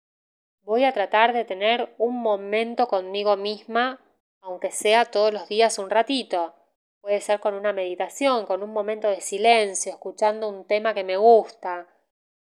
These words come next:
eh, leyendo un libro, ¿no? Con cosas simples de la vida, con el paso a paso, día a día,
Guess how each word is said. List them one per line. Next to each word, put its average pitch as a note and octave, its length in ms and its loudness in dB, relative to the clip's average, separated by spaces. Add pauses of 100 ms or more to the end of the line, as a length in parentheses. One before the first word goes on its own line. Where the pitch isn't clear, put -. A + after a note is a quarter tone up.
eh, G3+ 140 -4
leyendo A3 420 -4
un A3 120 -4
libro, F3 580 -4
¿no? G#3+ 380 -10
Con F#3+ 180 -6
cosas C#4+ 280 -2
simples D4 480 0
de A3+ 120 -4
la G3 160 0
vida, F3 360 -4
con F3 160 -10
el F3 140 -8
paso A3 340 0
a G#3+ 160 0
paso, A3+ 480 6
día G3 280 0
a F#3 40 -2
día, G#3 580 0